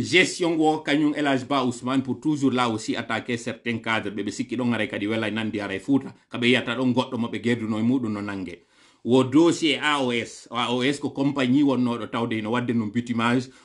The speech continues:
wo lienno hakkunde El Hadj Ba Ousmane on compagnie ɗon. Ɓe yaltinana ɓe kamɓe kadi dossier ji ɗo fi handagol Alhaji Ba Ousmane sokoya ɓe. Fi on ɗum. Fi yo ɓen ɗon on hande kadi yo taw ka, wa tawtuɓe ka communication wo si sensibilisugol Fouta on,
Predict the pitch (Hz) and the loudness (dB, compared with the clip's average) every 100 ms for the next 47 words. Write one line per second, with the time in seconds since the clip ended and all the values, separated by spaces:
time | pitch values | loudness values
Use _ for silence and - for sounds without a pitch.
0 | _ 110 131 135 139 165 156 135 160 165 | _ 4 6 6 6 6 4 2 0 -4
1 | 147 127 131 123 117 127 120 117 123 120 | -2 0 0 -2 -2 -4 -6 -6 -8 -6
2 | 110 107 117 - 110 101 92 85 85 _ | -4 -4 -4 -4 -6 -6 -6 -8 -12 _
3 | _ _ _ _ 110 131 151 160 147 143 | _ _ _ _ 4 6 6 2 0 0
4 | 135 120 139 135 123 113 131 123 123 113 | 0 0 0 0 -2 0 2 2 0 -2
5 | 139 120 123 120 117 110 110 113 107 101 | -2 0 0 0 0 -2 -4 -4 -4 -4
6 | 110 110 110 139 113 113 - - 101 82 | -2 -2 -2 0 0 -2 -4 -4 -6 -8
7 | - 156 147 117 101 104 _ _ _ - | -4 4 4 4 -2 -12 _ _ _ -2
8 | 160 156 147 156 160 143 135 147 151 143 | 2 4 4 0 2 2 2 4 2 2
9 | 175 139 127 120 143 139 131 120 120 123 | 0 0 2 0 2 0 0 -4 -4 -2
10 | 120 139 127 120 117 107 127 127 120 120 | -2 -4 -4 -6 -8 -2 2 2 2 -2
11 | 151 131 123 117 - 139 - 156 151 147 | -2 0 0 -2 -6 -8 -2 0 0 0
12 | 127 131 131 120 131 120 123 113 - 180 | 0 2 2 2 0 0 -2 -2 -2 -2
13 | 175 170 123 139 | -2 0 -2 -2